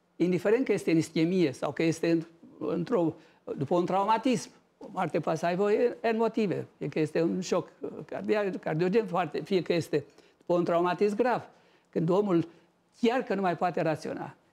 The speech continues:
indiferent dacă, o hal-, dacă ar fi halucinație, el n-ar putea să sp-, aibă lucruri coerente, mărturiile lui n-ar avea un sens, n-ar fi lega-, n-ar răspunde unor proprii întrebări și nu numai întrebărilor lui, ci întrebărilor unei lumi. Doi, acești oameni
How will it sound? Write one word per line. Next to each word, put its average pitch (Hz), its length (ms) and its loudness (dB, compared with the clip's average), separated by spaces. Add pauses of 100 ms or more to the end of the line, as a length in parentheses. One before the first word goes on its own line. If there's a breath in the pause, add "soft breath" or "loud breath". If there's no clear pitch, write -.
(120)
indiferent 208 640 2
dacă, 165 300 -2 (280 soft breath)
o 185 200 2
hal-, 185 180 -2 (100)
dacă 165 240 -2
ar 147 80 -2
fi 226 140 0
halucinație, 208 720 0
el 185 260 2
n-ar 220 260 0
putea 196 360 0
să - 140 -2
sp-, - 140 -6 (220)
aibă 190 300 -2
lucruri 190 400 -2
coerente, 180 540 2
mărturiile 180 500 2
lui 190 160 4
n-ar 190 180 2
avea 180 180 0
un 196 140 2
sens, - 420 0 (300 loud breath)
n-ar 175 180 0
fi - 120 -2
lega-, 170 340 0
n-ar 165 280 2
răspunde 180 440 2
unor 151 400 2 (140)
proprii 180 280 0
întrebări 175 420 0
și 208 120 -6
nu 208 60 0
numai 180 180 2
întrebărilor 160 500 0
lui, 226 160 2
ci - 100 -6
întrebărilor 170 600 0 (280 soft breath)
unei 160 240 2
lumi. 226 200 2 (1000 soft breath)
Doi, 202 360 2 (640)
acești 185 420 -2
oameni 233 400 0